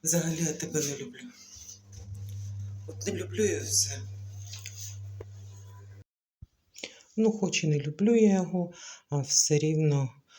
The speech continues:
ходжу сюди-туди, бо він у мене під вікнами. Тому майже кожного дня, ну, через день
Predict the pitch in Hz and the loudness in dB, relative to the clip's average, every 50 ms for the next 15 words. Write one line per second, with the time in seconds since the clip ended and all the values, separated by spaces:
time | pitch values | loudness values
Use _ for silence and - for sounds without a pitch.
0 | - _ _ - 139 135 123 120 117 110 120 117 113 107 95 - - _ - - | -20 _ _ -4 -2 -2 0 0 0 0 2 0 0 -2 -4 -8 -14 _ -16 -14
1 | - - 135 127 113 110 123 117 117 - - 117 110 107 117 110 101 - _ _ | -2 0 0 0 2 2 0 0 0 -2 -4 -4 -4 -2 -4 -4 -4 -8 _ _
2 | - - _ _ _ _ - 120 127 123 120 - 139 131 127 127 123 120 120 123 | -20 -20 _ _ _ _ -6 -4 -4 -4 0 0 0 2 2 0 0 0 0 0
3 | 123 120 117 113 113 110 107 - _ _ _ _ _ _ _ _ _ _ _ _ | 0 -2 -2 -2 -4 -6 -6 -8 _ _ _ _ _ _ _ _ _ _ _ _
4 | _ _ _ _ _ - - - 101 - - 110 101 - - - - 104 95 92 | _ _ _ _ _ -4 -4 -2 -2 -6 -6 -6 -6 -8 -8 -4 -2 -2 -2 -2
5 | 95 98 95 - _ _ _ _ _ _ _ _ _ _ _ _ _ _ _ - | -4 -8 -8 -12 _ _ _ _ _ _ _ _ _ _ _ _ _ _ _ -6
6 | - 131 127 127 123 123 123 123 117 107 - - _ _ _ _ _ _ _ _ | -4 -2 -2 -2 -2 -2 -4 -4 -4 -6 -8 -10 _ _ _ _ _ _ _ _
7 | _ _ _ _ _ _ _ _ _ _ _ _ _ _ _ _ _ - 170 175 | _ _ _ _ _ _ _ _ _ _ _ _ _ _ _ _ _ 0 2 4
8 | 180 165 - 135 123 - - - 131 131 131 - - 127 120 113 110 110 110 - | 4 4 4 2 0 -4 -6 -6 -4 0 0 0 2 0 -2 -2 -2 -4 -6 -4
9 | 117 117 117 117 117 143 196 214 208 202 - 151 139 - 123 113 107 - 107 113 | -4 -2 -2 0 2 2 2 4 2 2 2 0 0 0 0 0 -2 -2 0 2
10 | 143 143 139 135 | 2 2 2 0